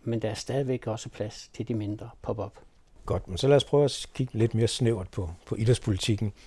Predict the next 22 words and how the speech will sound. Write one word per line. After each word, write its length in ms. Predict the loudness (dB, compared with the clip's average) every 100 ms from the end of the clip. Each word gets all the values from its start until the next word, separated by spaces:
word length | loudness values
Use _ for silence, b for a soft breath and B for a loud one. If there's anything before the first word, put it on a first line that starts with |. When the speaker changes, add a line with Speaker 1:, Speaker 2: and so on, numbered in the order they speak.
| B B B B
Speaker 2:
Synes 200 | -2 2
I, 40 | 4
det 100 | 6
er 60 |
en 60 | 8
god 280 | 8 6 4
idé 20 |
at 260 | -2 0 0
anvende, 380 | 0 0 -2
øh, 140 | -4 -6 -10 -14 -20 -20
hundrede 300 | -2 2 2
millioner 340 | 2 2 0 -2
kroner 340 | -2 -2 0
på 180 | 0 -2
at 60 | -2
få 140 | -4
en 100 | -4
Tour 160 | -4 -6
de 60 |
France-start 520 | -4 -6 -6 -8 -8
til 160 | -8 -8
Danmark? 280 | -6 -6